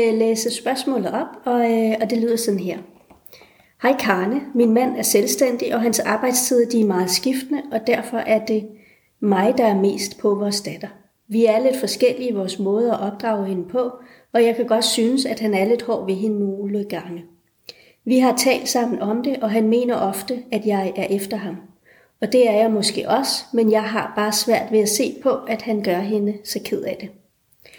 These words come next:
Vores datter vil helst have, at det er mig, der gør det meste for og med hende, og det er jo rigtig dejligt, men jeg kunne godt tænke mig, at min mand og hende, de fik et tættere bånd sammen.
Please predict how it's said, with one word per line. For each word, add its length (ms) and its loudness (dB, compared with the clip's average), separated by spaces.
Vores 300 4
datter 320 2
vil 100 2
helst 340 2
have, 320 2
at 200 -4
det 80 4
er 60 0
mig, 300 0
der 60 4
gør 220 0
det 120 2
meste 440 0
for 480 0
og 200 2
med 320 2
hende, 360 2
og 160 0
det 120 6
er 40 6
jo 120 4
rigtig 360 0
dejligt, 600 -4
men 220 2
jeg 160 4
kunne 400 0
godt 220 2
tænke 320 2
mig, 380 -2
at 200 -2
min 240 2
mand 200 2
og 120 0
hende, 380 0
de 120 2
fik 280 2
et 140 -4
tættere 400 2
bånd 220 -2
sammen. 420 -4